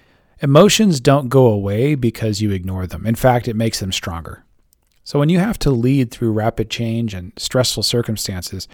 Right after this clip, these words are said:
acknowledge how everyone feels. The way Aaron did this was he looked at his team and he said, "Listen, I know this is scary and there are lots of things we don't know. We have a plan for today, and that's what we need to do today.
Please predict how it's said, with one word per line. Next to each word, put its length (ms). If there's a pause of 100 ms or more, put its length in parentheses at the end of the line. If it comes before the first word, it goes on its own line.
(580)
acknowledge 720
how 240
everyone 560 (140)
feels. 520 (1500)
The 100
way 160
Aaron 220
did 160
this 180
was 140
he 80
looked 220
at 80
his 120
team 340
and 80
he 60
said, 300 (600)
"Listen, 420
I 60
know 280
this 240
is 120
scary 560 (100)
and 140
there 120
are 60
lots 320
of 100
things 280
we 100
don't 220
know. 320 (1000)
We 140
have 240
a 60
plan 340
for 140
today, 400
and 140
that's 200
what 100
we 100
need 200
to 100
do 140
today. 460